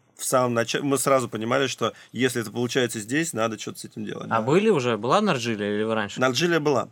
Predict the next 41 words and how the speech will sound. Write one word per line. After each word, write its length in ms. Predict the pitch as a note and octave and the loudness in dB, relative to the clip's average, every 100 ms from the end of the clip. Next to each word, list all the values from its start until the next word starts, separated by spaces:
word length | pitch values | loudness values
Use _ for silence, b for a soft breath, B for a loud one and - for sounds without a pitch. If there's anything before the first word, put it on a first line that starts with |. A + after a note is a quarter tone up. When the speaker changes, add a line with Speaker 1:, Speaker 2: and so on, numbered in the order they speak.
| _ | _
Speaker 1:
Нарджилия 420 | A#2 A#2+ C#3 D3 | -6 -2 0 0
была. 400 | B2+ C3+ D#3 G3+ G#3 | 2 2 4 4 2
Что 220 | - C#3+ | -2 0
из 100 | B2+ | 0
себя 120 | C#3+ | 0
представляла, 400 | C3+ B2 C3+ C3+ | -2 -4 0 0
я 80 | B2+ | 0
не 100 | B2+ | -2
знаю. 240 | B2+ F#3 D#3 | 0 0 2
Я 180 | B2+ | 0
был 200 | A#2 B2 | -2 -4
только 180 | A#2+ A#2 | -4 -6
в 60 | A2 | -4
одном 280 | A#2 A#2 A2 | -2 -2 -4
их 80 | C3 | -2
Speaker 2:
Я 160 | C#3 | 0
Speaker 1:
офисе. 180 | F#3 C#3+ | 2 0
Speaker 2:
знаю. 220 | A#2 A2+ - D#3+ - | -2 -4 -2 -2 -2
<laughs> 220 | - C#3 | -6 -4
Speaker 1:
Вот, 160 | C3 | 0
то 60 | A#2+ | 0
есть 100 | A2+ | 2
я, 140 | C#3+ | 2
я 200 | C#3+ C#3+ | 4 4
знал, 220 | C#3 F#3 G3+ | 4 4 2
что 120 | - | 0
есть 140 | C#3 | 0
Нарджилия 400 | C3 B2 C#3 B2+ | 0 0 0 2
офис, 340 | B2 A2 G#2 F#2+ | 2 0 -2 0
да. 300 | B2+ D3+ A#2+ | 4 4 2
Собственно, 260 | C3 B2 | -2 -4
с 60 | A#2 | -2
ребятами 300 | C3 C3+ B2 | 2 2 2
я 60 | |
познакомился 500 | A2 A2 A#2+ C3 A2 | -2 -2 -2 -2 -4
как 100 | - | -4
раз 180 | A#2 A2+ | 0 0
за 100 | G#2 A#2+ | 0 -2
год 160 | A2+ | -2
до 80 | A2 | 0
этого. 340 | A2 G#2 G2+ | 0 -2 -8